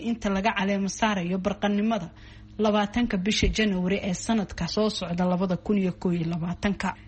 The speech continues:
Balse Biden waxa uu hadda qiimeynayaa magacaabista xubnaha muhiimka ee dowladdiisa, waxaana uu sheegay in maalinta ugu horreysa ee xafiiska uu la wareegay inuu bedeli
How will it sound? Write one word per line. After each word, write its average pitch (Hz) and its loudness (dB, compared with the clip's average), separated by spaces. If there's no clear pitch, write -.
Balse 302 2
Biden 311 2
waxa 247 0
uu 220 0
hadda 214 0
qiimeynayaa 196 -2
magacaabista 214 0
xubnaha 226 0
muhiimka 214 2
ee 185 0
dowladdiisa, 185 -2
waxaana 220 2
uu 226 -2
sheegay 214 2
in 214 4
maalinta 214 2
ugu 202 2
horreysa 196 2
ee 190 4
xafiiska - 0
uu 196 2
la 208 4
wareegay 196 2
inuu 208 4
bedeli 196 2